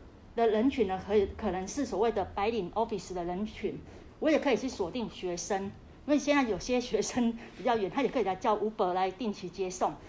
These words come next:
这些都是只要你有需-，运输需求的人，都是可以成为我的目标客群。所以他打出了一个主张，我可以成为你的专属司机，你只要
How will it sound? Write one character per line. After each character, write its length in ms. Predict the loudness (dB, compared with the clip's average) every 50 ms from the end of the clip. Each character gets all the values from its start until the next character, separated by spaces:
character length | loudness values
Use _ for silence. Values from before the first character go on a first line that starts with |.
| -18 -12 -4 0
这 60 | 2
些 120 | 4 4 6
都 80 | 4
是 220 | 6 6 6 4 4
只 240 | 2 -2 -2 0 4
要 140 | 6 6
你 160 | 8 8 8 6
有 120 | 4 2 -2 -10 -18 -20 -20 -20
需-， 500 | -20 -20 -16 -8 -2 0 0 0 -2 -4 -6 0
运 180 | 4 4 4
输 240 | 4 4 0 0 0
需 240 | 0 0 0 0 0
求 160 | 0 -2 -2
的 120 | -2 -2
人， 120 | -4 -2 -2
都 80 | -2
是 120 | -2 -2 -4
可 120 | -4 -4
以 60 | -4
成 140 | -4 -4 -2 -2
为 40 |
我 100 | -2 -2
的 80 | -4 -4
目 120 | -6 -6 -4
标 220 | -2 -2 -2 -2 -4 -8 -16 -14 -6
客 180 | -2 0 0
群。 240 | 0 -2 -6 -6 -6 -8 -14 -14 -14 -14 -14 -16 -20 -20 -20 -12 -4
所 120 | 2 2
以 80 | 4 4
他 120 | 4 2
打 260 | 2 2 -2 -4 -4 -6
出 180 | -6 -4 -2
了 80 | 0 0
一 60 | 0
个 100 | 0 -2
主 220 | -6 -6 -8 -10 -8 -6
张， 200 | -6 -6 -6 -6 -12 -16 -20 -20 -20 -12 -2
我 160 | 2 2 2
可 180 | 2 2 0 0
以 60 | 0
成 220 | 0 -2 -2 -2 0
为 100 | 0 0
你 160 | -2 -4 -4
的 140 | -6 -6 -6
专 200 | -4 -4 -4 -4
属 140 | -8 -10 -10
司 220 | -8 -6 -6 -6
机， 300 | -6 -6 -6 -6 -6 -6 -10 -16 -20 -20 -20 -18 -18 -4 4
你 140 | 8 8 8
只 260 | 8 6 4 2 2
要 280 | 4 4 4 4 4